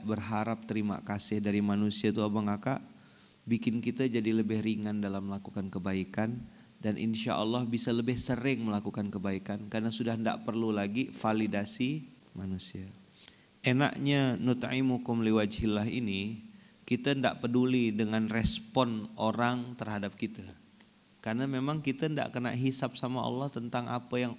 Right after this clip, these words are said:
orang lakukan ke kita. Kita, abang kakak, hanya diminta pertanggungjawaban oleh Allah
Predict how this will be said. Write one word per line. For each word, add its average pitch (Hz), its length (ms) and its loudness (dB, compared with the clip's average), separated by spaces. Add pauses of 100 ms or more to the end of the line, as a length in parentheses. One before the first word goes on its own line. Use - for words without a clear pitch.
orang 120 320 0
lakukan 120 480 -4
ke 127 80 -2
kita. 143 320 -8 (640)
Kita, 131 320 6
abang 120 240 2
kakak, 110 320 -4 (300)
hanya 139 260 4
diminta 131 640 2
pertanggungjawaban 117 880 0
oleh 104 240 -4
Allah 110 400 -2